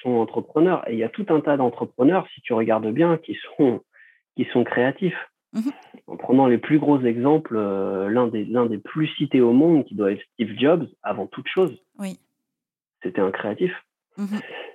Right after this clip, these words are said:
Speaker 1: Donc, euh, en soi, c'est parce qu'il y a des créations qui existent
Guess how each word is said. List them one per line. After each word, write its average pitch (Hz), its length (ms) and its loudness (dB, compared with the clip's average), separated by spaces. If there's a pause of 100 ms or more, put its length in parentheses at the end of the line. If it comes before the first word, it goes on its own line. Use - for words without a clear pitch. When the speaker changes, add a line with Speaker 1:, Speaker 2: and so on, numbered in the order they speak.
(240)
Speaker 1:
Donc, 123 240 4
euh, 104 380 4 (1000)
en 117 100 -8
soi, 175 300 2 (1000)
c'est 104 120 -12
parce 139 260 -2
qu'il - 140 -4
y - 20 6
a 120 60 4
des 110 100 0
créations 131 560 0
qui - 160 -6
existent 135 400 -4